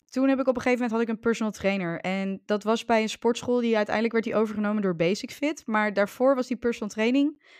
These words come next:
iets van vijfentwintig euro per personal training. En ik geloof dat ik toen, nou, of één keer in de week of twee keer in de week een personal trainer had. En toen ging mijn healthy life ging echt goed. Maar ik ben ook iemand die een soort van obsessed ermee wordt. Dus ik ga dan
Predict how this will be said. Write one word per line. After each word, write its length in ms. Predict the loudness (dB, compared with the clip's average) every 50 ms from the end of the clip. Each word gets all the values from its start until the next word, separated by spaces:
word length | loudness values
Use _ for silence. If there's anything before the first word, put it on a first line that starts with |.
| _ _ _
iets 200 | -6 -4 -4 -2
van 160 | -2 -4 -2
vijfentwintig 600 | 0 2 2 2 2 0 -2 -6 -8 -8 -8 -8
euro 300 | -4 -2 0 2 2 2
per 480 | 2 2 0 0 0 0 -2 -4 -6 _ _ _ _
personal 340 | -4 -4 -4 -4 -4 -8 -6
training. 340 | -2 -2 -2 -2 -2 -4
En 60 | -4 -6
ik 100 | -6 -6
geloof 480 | -2 0 2 2 2 2 0 -2 -6
dat 120 | -4 -2 -2
ik 140 | -4 -4
toen, 400 | -2 -2 0 0 0 0 -2 -4 _ _ _ _ _ _ _ _ _ _ _ _ _ _ _ _
nou, 260 | -4 -2 0 0 -2 -4 _ _ _ _ _ 2
of 280 | 2 2 2 0 -8 _ _ _ _ _ _ _ _ _ _ _ _ _ _ _ _ _
één 200 | 0 0 0 0
keer 160 | 0 0 0
in 60 | 2
de 60 | 2
week 140 | 0 0 -2
of 120 | -4 -8
twee 220 | -6 -2 -2 -2 0
keer 80 | 0
in 60 | 0 2
de 60 | 2
week 160 | 2 2 0
een 60 | 0
personal 280 | -2 -2 -2 -2 -2 -4
trainer 260 | -4 -4 -4 -2 -2
had. 120 | -4 -4
En 140 | -4 -6 -6
toen 300 | -2 0 2 4 4 2
ging 200 | 2 0 -2 -2
mijn 160 | -2 -2 -2
healthy 300 | 0 0 -2 -2 -2 -2
life 220 | -2 -2 -2 -2 -4
ging 140 | -6 -8 -8
echt 120 | -8 -8
goed. 240 | -6 -6 -6 -4 -2
Maar 160 | -2 -2 -2 -2
ik 200 | -4 -6 -4 0
ben 140 | 0 2 2
ook 120 | 2 0
iemand 240 | 0 -2 -4 -4 -4
die 100 | -4 -6
een 60 | -8
soort 260 | -6 -6 -6 -6 -6
van 140 | -6 -10 -10
obsessed 540 | -10 -10 -12 -6 -2 -2 -2 -2 -4 -8 -12
ermee 240 | -12 -12 -12 -12 -12
wordt. 200 | -12 -14 -16 -14
Dus 80 | -14
ik 140 | -14 -14 -8
ga 140 | -4 -4 -2
dan 220 | -2 -4 -6 -8